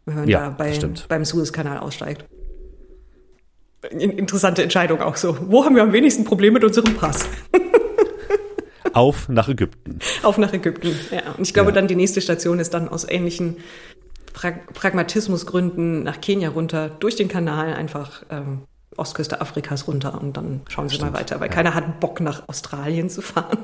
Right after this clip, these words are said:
Speaker 2: Ja. Nee, bei Australien ist bei uns auch komplett raus, da hat auch niemand Lust drauf, weil in Australien geht's ja hauptsächlich um diese Maschinenteile oder so, das sind viele dieser Hinweise gehen dahin.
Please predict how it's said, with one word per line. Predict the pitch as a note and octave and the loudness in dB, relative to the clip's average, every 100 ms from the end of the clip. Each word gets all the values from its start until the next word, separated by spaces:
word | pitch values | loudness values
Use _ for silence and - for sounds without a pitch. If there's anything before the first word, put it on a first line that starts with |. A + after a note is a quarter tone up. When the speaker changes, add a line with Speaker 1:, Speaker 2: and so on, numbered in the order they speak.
| - | -4
Speaker 2:
Ja. | G2 F2+ - _ _ _ _ - - - | -2 -2 -6 _ _ _ _ -20 -4 4
Nee, | A2+ | 6
bei | A2+ | 6
Australien | A#2 - A2+ | 4 4 2
ist | A2+ | 4
bei | G#2+ | 2
uns | G#2 | 2
auch | G2+ | 2
komplett | G2+ G#2+ G#2 F#2 | 2 2 2 4
raus, | F#2 G#2+ - | 4 4 4
da | F#2+ | 0
hat | |
auch | F2+ F#2+ | 2 -2
niemand | G2 G#2+ B2+ G2 | 2 2 2 2
Lust | A2 - | 0 2
drauf, | G#2 G#2+ - | 2 2 4
weil | F#2 | 2
in | G2 | 2
Australien | F#2 - F#2+ G#2 | 0 0 0 2
geht's | G2+ G2+ | 0 0
ja | F2+ | 0
hauptsächlich | G2+ G2+ F#2+ | 0 0 0
um | F#2 | -2
diese | F#2 F#2 | -2 -2
Maschinenteile | E2+ - A#2 B2 B2 A#2+ A#2+ | -2 -2 -2 0 2 2 2
oder | A2 A2+ A2 | 0 0 0
so, | A#2 | 0
das | G#2+ - | 0 -2
sind | F#2 F2+ F#2+ F#2 | -6 -4 -4 -2
viele | G#2+ A2+ | 0 2
dieser | F#2+ | 2
Hinweise | F#2 A2+ A2 G#2 | 0 0 -2 0
gehen | G#2 | -2
dahin. | F2+ F#2+ C3 | 0 -2 -2